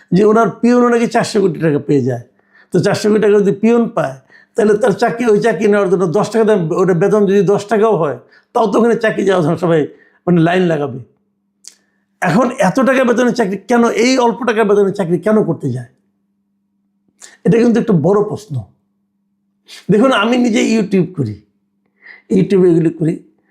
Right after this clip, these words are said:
আমি কিন্তু এর চেয়ে অনেক টাকা বেশি ইনকাম করি, বিদেশ থেকে আসে আমার কাছে, Google-এর মাধ্যমে আসে। এটা আমি রেমিটেন্স বলতে পারি না, আমি দেশের উপকার করতেছি একদিক দিয়ে। তো আমাকে যদি অফার দেওয়া হয়,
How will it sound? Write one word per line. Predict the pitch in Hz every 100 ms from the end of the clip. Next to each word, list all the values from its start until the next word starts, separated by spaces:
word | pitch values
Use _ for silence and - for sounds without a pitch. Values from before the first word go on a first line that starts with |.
| _ _ _ _ _
আমি | 175 254
কিন্তু | 262 277 226
এর | 247
চেয়ে | 175 233
অনেক | 247 247
টাকা | 214
বেশি | 180 175 190
ইনকাম | 165 165 151
করি, | 156 156 - - _
বিদেশ | 160 190 190 190
থেকে | 147
আসে | 135 113 147
আমার | 135 131
কাছে, | 117
Google-এর | 127 156 156 151
মাধ্যমে | 139 123 135 131
আসে। | - 208
এটা | 214
আমি | 214 202 - - -
রেমিটেন্স | 190 214 202 180 - -
বলতে | 165 143
পারি | 135 139
না, | 147
আমি | 160
দেশের | 147 208
উপকার | 214 185 202
করতেছি | 180 151 - - - 139 - - -
একদিক | 170 165 143 139
দিয়ে। | 139 - _ _ _ _ _ _ _ -
তো |
আমাকে | 254 185 269 294
যদি | 294 277
অফার | 233 247 185
দেওয়া | 185 160
হয়, | 170